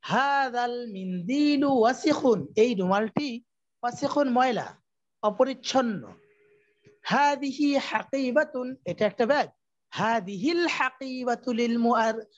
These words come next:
লিল মুদাররিসি, এই ব্যাগটি শিক্ষকের, এই বক-, ব্যাগটি শিক্ষকের। আলহামদুলিল্লাহ।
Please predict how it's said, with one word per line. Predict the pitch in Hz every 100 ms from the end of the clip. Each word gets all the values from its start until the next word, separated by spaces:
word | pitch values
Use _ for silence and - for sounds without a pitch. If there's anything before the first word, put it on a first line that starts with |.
| _ 190
লিল | 220 214
মুদাররিসি, | 208 202 220 196 165 277 - 165 -
এই | 208 196
ব্যাগটি | 185 175 - 233 180 - _ -
শিক্ষকের, | 226 - 156 117 117
এই | 110 196 190
বক-, | 170 - _ 170
ব্যাগটি | 185 185 247 208
শিক্ষকের। | - 190 - - - - - - -
আলহামদুলিল্লাহ। | 165 196 165 147 143 196